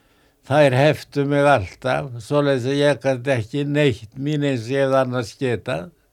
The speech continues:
En við strákar sögðum þá, „En því þú skildir ekki fara úr þeim, hleypa þeim bara niður að þér.“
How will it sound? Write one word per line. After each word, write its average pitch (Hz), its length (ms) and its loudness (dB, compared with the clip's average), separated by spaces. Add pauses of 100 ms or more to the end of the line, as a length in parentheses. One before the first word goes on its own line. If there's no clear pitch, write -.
(1500)
En 131 240 -2 (160)
við 143 220 2
strákar 139 580 -2
sögðum 139 460 -2
þá, 135 140 2 (880)
„En 98 80 -6
því 175 240 0
þú 196 160 -2
skildir 151 400 -2
ekki 113 180 -4
fara 107 260 0
úr 147 220 -2
þeim, 127 320 -4 (160)
hleypa 123 320 -4
þeim 120 160 -4
bara 117 160 -2
niður 143 320 -4
að 117 140 -8
þér.“ 107 140 -10